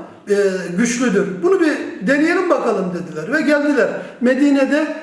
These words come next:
İslamiyet'i kabul ettiler. Ve gerçekten onların,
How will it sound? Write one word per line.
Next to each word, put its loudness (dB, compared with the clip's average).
İslamiyet'i 0
kabul 2
ettiler. -2
Ve 4
gerçekten 0
onların, 2